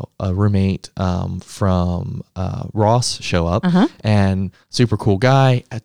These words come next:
Speaker 1: found out he's actually from Virginia as well, like
Speaker 2: Oh,
Speaker 1: me.
Speaker 2: okay,
Speaker 1: His,
Speaker 2: cool.
Speaker 1: his dad lives here. And so we started going on and on
Speaker 2: Nice.
Speaker 1: about, you know,
Speaker 2: Yeah.
Speaker 1: just, just different areas
Speaker 2: Yeah.
Speaker 1: of the state we visited and things in common.
Speaker 2: Yeah.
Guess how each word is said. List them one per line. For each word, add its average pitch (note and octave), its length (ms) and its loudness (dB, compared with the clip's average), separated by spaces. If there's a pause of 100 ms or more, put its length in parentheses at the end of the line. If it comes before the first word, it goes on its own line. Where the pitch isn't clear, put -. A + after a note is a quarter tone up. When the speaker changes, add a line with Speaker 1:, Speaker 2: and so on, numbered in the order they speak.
Speaker 1:
found G#2 320 0
out G2+ 220 -4
he's G#2 120 -4
actually F#2+ 280 -2
from F2+ 160 -6
Virginia F#2 420 -2
as E2 160 -4
well, B2 400 4
like F#2 180 -2
Speaker 2:
Oh, A#4+ 140 6
Speaker 1:
me. - 140 6
Speaker 2:
okay, - 240 6
Speaker 1:
His, F#4 80 2
Speaker 2:
cool. F#4+ 260 6
Speaker 1:
his G#2 160 4
dad G2+ 260 4
lives G2 180 0
here. G2+ 120 2
And G2+ 100 -2
so F#2+ 300 2 (100)
we A2+ 140 2
started F#2 300 0
going F2 200 -4
on F2 140 0
and F2+ 140 0
on C#3 260 4
Speaker 2:
Nice. F#3 600 2
Speaker 1:
about, B2 60 -4
you G#2+ 60 2
know, F2+ 380 0
Speaker 2:
Yeah. E3 220 0
Speaker 1:
just, - 440 -2
just - 240 0
different G#2 280 2
areas F#2 100 4
Speaker 2:
Yeah. - 60 4
Speaker 1:
of F#2 40 0
the F#2 60 -2
state F#2+ 220 2
we F#2 80 0
visited G2+ 580 4
and F2 120 -2
things F2+ 220 -2
in F2 100 -4
common. B2 440 4
Speaker 2:
Yeah. A2+ 60 0